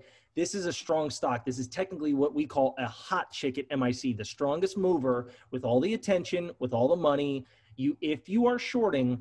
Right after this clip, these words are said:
what's called the front side of the trend, not the back side, not something that looks like E F O I right now, but something like this, you gotta cover on washes. So Bao is not looking to hold this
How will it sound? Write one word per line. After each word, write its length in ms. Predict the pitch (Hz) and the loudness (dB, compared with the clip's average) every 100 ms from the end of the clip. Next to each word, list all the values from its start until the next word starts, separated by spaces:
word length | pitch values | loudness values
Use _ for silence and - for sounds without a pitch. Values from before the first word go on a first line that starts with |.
| - | -4
what's 200 | 131 127 | -6 -4
called 180 | 123 123 | -2 -2
the 80 | |
front 320 | 120 - 208 - | -2 -2 -4 -2
side 300 | 175 165 180 | 0 2 0
of 80 | |
the 80 | 185 | -2
trend, 340 | - 160 147 135 | -2 0 2 0
not 180 | 107 | 0
the 60 | 170 | -2
back 300 | 160 180 156 | 2 0 0
side, 360 | - 123 123 143 | -2 0 0 0
not 280 | 131 131 | -4 -4
something 340 | - 147 160 156 | -4 -4 -4 -6
that 160 | 151 | -4
looks 240 | 151 147 - | -2 -4 -2
like 400 | 139 139 127 - _ _ - _ | 0 0 -2 -8 _ _ -20 _
E 240 | 175 165 180 | -10 -6 -4
F 200 | 151 156 | -4 -4
O 220 | 170 160 160 | 0 4 4
I 180 | 143 | 4
right 240 | 123 120 127 | 0 0 -2
now, 180 | 117 120 | -2 -2
but 140 | 127 | -2
something 320 | - - 165 | -4 -8 -2
like 220 | 175 175 | -2 0
this, 320 | 147 131 127 - - | 4 4 2 -10 -8
you 160 | 131 117 | -4 -4
gotta 440 | 107 131 131 147 | 0 2 2 2
cover 500 | 147 - 143 131 127 | -2 0 2 4 2
on 220 | 131 127 120 | 2 0 2
washes. 500 | 120 120 110 107 98 | 0 0 -4 -8 -6
So 180 | - 127 | -2 0
Bao 380 | 113 127 156 | 2 2 2
is 80 | 160 | 2
not 220 | 180 170 | 0 -2
looking 460 | 202 262 247 160 131 | 0 -2 0 -2 -2
to 100 | 120 | -4
hold 340 | - 143 135 | -4 0 0
this 260 | 131 131 127 | 2 2 0